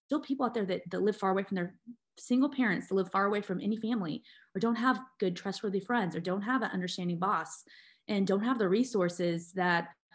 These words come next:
um, that they need to take care of their kids. And that's just something that is definitely on my heart. And luckily I get to work at the Hope Center. We pass out food every week, and we have big dreams to doing all kinds of things, um,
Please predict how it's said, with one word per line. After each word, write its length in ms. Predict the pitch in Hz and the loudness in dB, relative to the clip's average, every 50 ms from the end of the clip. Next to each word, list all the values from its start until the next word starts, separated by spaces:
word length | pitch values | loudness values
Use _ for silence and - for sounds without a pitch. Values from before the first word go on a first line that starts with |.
| _ _ _ _ - | _ _ _ _ -4
um, 340 | - 180 170 - - - - - 233 - _ _ _ _ _ _ _ _ _ - | -2 0 0 0 -2 -4 -6 -8 -10 -12 _ _ _ _ _ _ _ _ _ -6
that 100 | - 208 | -6 -2
they 140 | - 214 208 | -2 2 2
need 180 | 190 202 262 262 | 4 6 6 6
to 100 | 202 190 | 4 2
take 180 | - 196 190 | 0 -2 -4
care 100 | - 208 | -4 -4
of 40 | 180 | -2
their 100 | 180 165 | -2 -4
kids. 440 | 170 - 240 240 170 156 156 - - | -4 -2 -2 -2 -2 -2 -4 -8 -8
And 160 | - 202 185 | -6 -4 0
that's 320 | 190 220 240 262 262 - - | 2 2 2 2 0 -2 -6
just 140 | 240 - | -6 -4
something 240 | - 214 202 202 185 175 | -2 -2 -2 0 0 0
that 240 | 175 170 170 170 - - | 0 0 0 -4 -6 -8
is 180 | - 165 165 | -10 -8 -4
definitely 500 | - 185 180 180 196 - 196 185 180 170 | -2 -2 -2 -2 -2 -4 -2 -2 -2 -2
on 140 | - 175 180 | 0 0 0
my 120 | 175 160 | 0 -2
heart. 440 | 156 - 180 170 180 202 226 - - - - - - _ _ _ - | -4 -4 -2 0 0 0 0 -4 -8 -16 -20 -20 -20 _ _ _ -4
And 120 | 175 180 | -2 2
luckily 360 | 180 185 185 190 208 196 185 | 2 2 2 4 4 4 4
I 60 | 165 165 | 4 2
get 200 | 165 - 180 165 | 0 0 0 2
to 80 | 196 | 4
work 160 | 214 226 233 | 4 4 4
at 80 | 294 277 | 2 0
the 60 | 277 | 0
Hope 180 | 254 285 285 - | 0 0 -2 0
Center. 240 | - 285 269 285 262 | 2 4 6 6 6
We 200 | 185 180 175 - | 4 2 -2 -4
pass 240 | - - 196 185 - | -8 -10 -10 -6 -6
out 140 | 214 - - | -6 -6 -2
food 160 | - 220 202 | -2 0 2
every 180 | 196 180 185 175 | 2 2 2 0
week, 300 | 165 165 165 160 - - | 0 0 -2 -2 -2 -4
and 160 | 160 160 165 - - - - _ _ _ _ _ - | -6 -6 -8 -10 -20 -20 -20 _ _ _ _ _ -4
we 120 | 190 202 | -2 0
have 160 | 208 208 175 - | 0 0 2 4
big 160 | 190 196 180 | 4 4 4
dreams 340 | 175 170 170 190 208 196 170 _ _ _ - | 2 -2 -2 0 0 0 -2 _ _ _ -6
to 80 | - 170 | -4 -2
doing 200 | 175 175 175 165 | 0 0 0 2
all 140 | 143 175 | 2 0
kinds 240 | 175 - 196 180 165 | 0 0 -4 -4 -4
of 60 | 160 | -4
things, 280 | - 165 160 160 151 - - - | -4 -4 -6 -6 -8 -8 -6 -4
um, 320 | 180 160 160 160 175 - | -4 -2 -2 -4 -6 -6